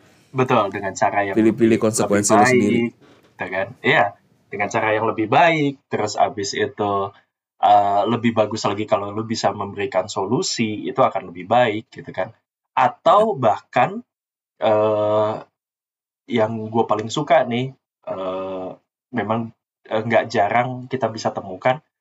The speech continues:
Speaker 1: orang itu mengkritisi dengan, dengan cara apa? Dia bergerak.
Speaker 2: Dia
Speaker 1: Gua
Speaker 2: yang
Speaker 1: mengkritisi
Speaker 2: memulai, pemulai
Speaker 1: Betul.
Speaker 2: perubahannya.
Speaker 1: Ah, dia tidak ngoceh, gitu kan.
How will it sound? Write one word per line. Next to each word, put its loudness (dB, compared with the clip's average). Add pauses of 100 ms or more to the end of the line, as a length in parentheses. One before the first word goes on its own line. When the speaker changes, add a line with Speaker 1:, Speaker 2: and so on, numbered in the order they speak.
(360)
Speaker 1:
orang 2
itu -6 (340)
mengkritisi -2
dengan, -4 (180)
dengan -6
cara -2
apa? -6 (200)
Dia -2 (240)
bergerak. -2 (1800)
Speaker 2:
Dia -2
Speaker 1:
Gua 8
Speaker 2:
yang 6
Speaker 1:
mengkritisi 2
Speaker 2:
memulai, 6 (300)
pemulai 0
Speaker 1:
Betul. 4
Speaker 2:
perubahannya. 0 (280)
Speaker 1:
Ah, 4 (400)
dia 2
tidak 0 (320)
ngoceh, 0 (400)
gitu -6
kan. -4